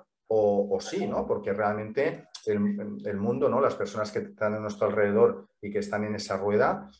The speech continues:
eh, creen mucho, ¿no? Y que al final no deja de ser un constructo que, que, que nos lleva hacia un camino que no, no sé exactamente hacia dónde nos lleva, ¿no?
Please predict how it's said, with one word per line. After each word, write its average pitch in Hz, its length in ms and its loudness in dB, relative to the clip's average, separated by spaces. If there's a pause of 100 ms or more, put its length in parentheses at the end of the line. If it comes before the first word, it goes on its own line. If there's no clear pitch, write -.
(120)
eh, 104 640 2
creen 120 240 0
mucho, 95 360 -4
¿no? 139 200 -2
Y - 40 -6
que 104 100 -4
al 98 80 -2
final 104 320 -2
no 113 80 0
deja 110 240 2
de 104 60 2
ser 107 140 0
un 107 120 -4
constructo 117 760 0 (240)
que, 98 640 2
que, 101 180 -2
que 113 120 2
nos 101 180 0
lleva 131 320 6
hacia 113 240 2
un 110 120 -2
camino 120 580 -2 (260)
que 117 120 -8
no, 120 140 -4
no 127 160 -8
sé 156 140 -2
exactamente 117 560 0
hacia 101 220 0
dónde 95 260 -2
nos 87 200 -8
lleva, 127 280 2
¿no? - 200 -10